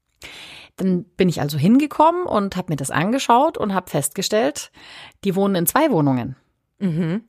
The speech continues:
Speaker 1: Und das haben sie dann auch bestätigt. Sie haben tatsächlich ein Jahr vorher die Nachbarwohnung dazu gekauft und die Wohnungen verbunden.
Speaker 2: Mhm.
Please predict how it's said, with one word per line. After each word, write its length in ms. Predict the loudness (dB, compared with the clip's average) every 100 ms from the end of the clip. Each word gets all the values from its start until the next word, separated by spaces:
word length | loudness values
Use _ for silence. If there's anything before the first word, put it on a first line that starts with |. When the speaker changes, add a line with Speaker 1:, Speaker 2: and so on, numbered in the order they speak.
| _ 0
Speaker 1:
Und 520 | 2 2 0 -4 -6
das 100 | -2
haben 140 | 0
sie 100 | 0
dann 160 | -2 -2
auch 120 | -2
bestätigt. 520 | -2 0 0 0 -4
Sie 80 | -2
haben 140 | 0 0
tatsächlich 520 | -2 -2 -4 -6 -8 _ -4
ein 240 | 0 2
Jahr 220 | 0 -2 -6
vorher 580 | -6 -2 0 2 2 0 -4 -20 -20 -20 -20 -20 -20 _ -8
die 300 | -4 -4 -4
Nachbarwohnung 840 | 0 0 2 0 0 0 0 -2 -4
dazu 480 | -6 -2 -2 -2 -4
gekauft 920 | -6 0 2 4 0 -2 -10 -12 -14 _
und 160 | -2 0
die 100 | 0
Wohnungen 380 | 0 0 -2
verbunden. 720 | 0 2 4 4 4 -2 -8 -8
Speaker 2:
Mhm. 520 | -8 -6 -4 -4 -4